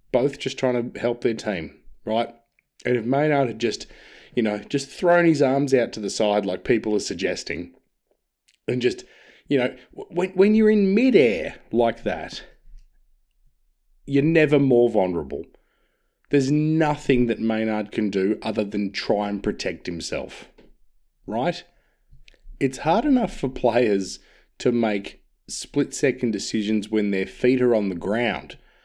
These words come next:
But Braden Maynard was in mid-fucking air. And he had,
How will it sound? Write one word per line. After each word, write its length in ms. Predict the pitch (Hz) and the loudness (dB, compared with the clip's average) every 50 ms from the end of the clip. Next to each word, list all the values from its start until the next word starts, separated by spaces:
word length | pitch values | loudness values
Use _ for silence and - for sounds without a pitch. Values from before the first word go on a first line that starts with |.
| _ _ _ _ _ _ _ _ _ _ | _ _ _ _ _ _ _ _ _ _
But 240 | 120 117 110 - - | -4 -4 -4 -4 -2
Braden 380 | 139 139 151 190 202 196 196 | 0 2 2 2 2 2 0
Maynard 540 | 175 160 156 151 143 139 131 127 120 113 117 | 0 0 0 0 2 2 2 2 0 0 -2
was 160 | 120 113 113 | -2 -2 0
in 300 | 117 113 110 110 110 110 | 0 0 0 2 0 2
mid-fucking 720 | 113 131 165 180 - - - - 175 156 151 - 156 135 127 | 2 0 0 -2 -4 -8 -4 -4 -2 -2 0 0 2 2 2
air. 440 | 117 117 120 120 110 90 - - - - _ _ _ _ _ _ _ _ _ _ _ _ _ _ _ _ _ _ _ _ _ _ _ _ _ _ _ _ _ _ _ _ _ _ _ - | 0 0 0 0 -2 -2 -6 -8 -16 -20 _ _ _ _ _ _ _ _ _ _ _ _ _ _ _ _ _ _ _ _ _ _ _ _ _ _ _ _ _ _ _ _ _ _ _ -8
And 140 | 113 113 113 | -4 -2 -2
he 120 | 113 104 | -2 -2
had, 400 | 98 113 117 113 113 113 117 | -2 0 0 0 0 -4 -6